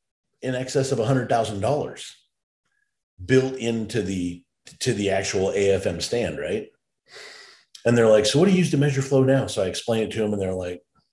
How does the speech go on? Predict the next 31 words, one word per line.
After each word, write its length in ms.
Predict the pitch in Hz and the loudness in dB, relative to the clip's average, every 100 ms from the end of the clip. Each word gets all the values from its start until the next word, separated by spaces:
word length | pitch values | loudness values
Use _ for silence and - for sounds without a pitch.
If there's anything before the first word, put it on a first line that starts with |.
| _ _ _ _ _ _ _ _ _ _ _ - | _ _ _ _ _ _ _ _ _ _ _ -6
"That 140 | 131 | -2
works?" 320 | 113 180 - | 0 0 -2
I'm 100 | 110 | -2
like, 180 | 98 92 | -2 -4
"It's 360 | 80 92 98 98 | -4 -2 -2 -2
more 220 | 98 87 | -2 0
accurate 400 | 87 95 98 95 | -2 -2 0 0
than 160 | 92 92 | 0 0
anything 400 | 95 92 104 95 | 0 0 -2 0
that 80 | |
I 100 | 92 | -2
see 180 | 101 117 | -2 -4
from 160 | 107 101 | -4 -2
an 100 | 101 | 0
O 140 | 101 | 0
E 140 | 98 107 | 2 2
M 140 | 170 | 0
send-," 340 | 170 90 87 | 0 -2 -2
you 100 | 98 | -4
know, 120 | 85 90 | -4 -4
like, 200 | 82 - - - - - | -6 -10 -20 -20 -12 -4
if 140 | 98 | -2
I, 120 | 107 107 | 0 0
if 280 | - 104 | 0 -2
I 80 | 107 | 0
take 300 | 98 139 - | 0 -2 -2
twelve 300 | - 151 151 | 0 2 4
O 240 | 131 135 131 | 4 6 6
E 120 | 117 | 4
M 160 | 113 | 0
samples 720 | 92 113 110 85 85 82 - | -2 -2 -2 -4 -6 -8 -12